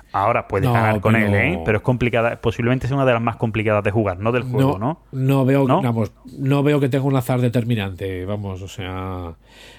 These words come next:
Speaker 2: a ver, el juego sí me ha gustado, ¿vale? Pero no me ha pillado por sorpresa porque sabía que me iba a gustar, o sea,
Speaker 1: Sí.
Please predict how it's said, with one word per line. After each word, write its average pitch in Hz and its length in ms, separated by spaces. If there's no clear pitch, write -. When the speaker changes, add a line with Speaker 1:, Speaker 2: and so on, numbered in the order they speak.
Speaker 2:
a 117 100
ver, 120 100
el 117 60
juego 147 200
sí 139 100
me 135 80
ha - 20
gustado, 110 320
¿vale? 123 200
Pero 139 460
no 131 280
me 160 60
ha 156 60
pillado 151 180
por 127 120
sorpresa 147 380
porque 117 160
sabía 131 260
que 135 120
me 113 60
iba 104 80
a 98 40
gustar, 120 460
o 104 120
sea, 107 360
Speaker 1:
Sí. 95 140